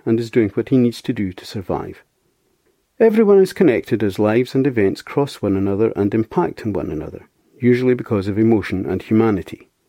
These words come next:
Even the hardened detectives encourage Maurice to plead guilty and claim a crime of passion, thereby diminishing the gravity of the offence, or at least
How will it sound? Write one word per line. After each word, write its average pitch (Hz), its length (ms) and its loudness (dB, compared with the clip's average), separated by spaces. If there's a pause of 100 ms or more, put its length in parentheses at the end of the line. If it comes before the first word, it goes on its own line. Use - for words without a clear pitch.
(300)
Even 110 280 2
the 95 60 0
hardened 110 420 0
detectives 117 600 -2
encourage 101 440 -4
Maurice 107 440 -2
to 110 100 -14
plead - 340 -6
guilty 139 340 0
and - 160 -6
claim 107 300 0
a 98 40 -2
crime 117 280 0
of 110 120 -6
passion, - 480 -4 (140)
thereby 101 380 -2
diminishing 104 560 2
the 98 80 0
gravity 127 420 -2
of 87 80 -4
the 82 80 -6
offence, - 480 -6
or 92 100 -4
at 90 140 -6
least 110 240 -6